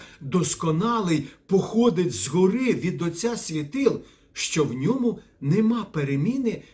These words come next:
чи тіні відміни. Бог не людина, він живе поза часом, як і Слово Боже говорить: «Ісус Христос учора,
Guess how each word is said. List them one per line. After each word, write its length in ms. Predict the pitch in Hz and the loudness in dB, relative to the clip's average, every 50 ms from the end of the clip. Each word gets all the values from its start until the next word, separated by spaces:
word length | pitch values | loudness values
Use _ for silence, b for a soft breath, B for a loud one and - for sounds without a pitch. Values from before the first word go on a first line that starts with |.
| B B | B B
чи 240 | B - - 156 143 | B -4 -4 -4 -4
тіні 520 | - - 170 190 196 196 190 180 175 - - _ - | -2 -2 -2 -2 -2 -2 -4 -4 -4 -6 -10 _ -14
відміни. 720 | - 104 156 170 156 - 147 170 180 165 123 101 90 - - _ _ _ _ _ _ _ _ _ _ _ _ _ _ _ _ _ _ _ _ _ _ _ _ _ - - | -8 -2 0 0 0 2 2 2 2 0 0 -4 -8 -12 -18 _ _ _ _ _ _ _ _ _ _ _ _ _ _ _ _ _ _ _ _ _ _ _ _ _ -16 -12
Бог 500 | 120 - 120 156 170 170 165 - - 160 | -8 -2 2 2 4 4 2 0 -2 0
не 220 | 143 147 170 165 | 2 2 2 2
людина, 580 | 151 160 160 147 - 240 277 269 233 - - - - _ b b b b b b | 2 2 0 0 0 0 0 0 -2 -6 -8 -12 -18 _ b b b b b b
він 220 | 143 156 175 185 165 | 0 2 4 4 4
живе 280 | - 175 165 170 170 | 2 0 0 0 -2
поза 460 | 170 - 196 247 285 294 226 233 220 | -4 -4 -4 -4 -4 -2 -2 -2 -2
часом, 460 | - - - 147 110 98 - - 110 101 - b b b b b | -2 -2 -6 -6 -6 -8 -10 -12 -14 -16 -20 b b b b b
як 380 | 151 139 151 151 147 143 - - | -2 0 0 0 0 -2 -6 -6
і 320 | - 180 165 160 156 143 139 - - _ _ _ - | 0 2 4 4 4 2 0 -4 -10 _ _ _ -8
Слово 440 | - - - 165 160 156 139 143 143 | -6 -4 0 0 0 2 2 0 0
Боже 360 | 120 143 156 143 139 160 147 | 0 0 0 0 0 0 2
говорить: 540 | 143 160 170 185 226 208 139 127 113 - - | 2 2 2 2 2 2 2 0 -4 -6 -2
«Ісус 640 | 151 156 151 147 143 - - 185 180 156 139 - - | 0 2 2 2 0 0 -2 -2 0 0 0 -2 -4
Христос 720 | - - 151 151 151 - - - 180 165 151 143 143 - - | -4 -2 -2 -2 -2 -2 -4 -4 -2 0 0 0 -2 -4 -8
учора, 600 | 156 139 - - - 180 185 190 208 220 190 - | -8 -8 -6 -4 0 2 2 4 2 2 -2 -4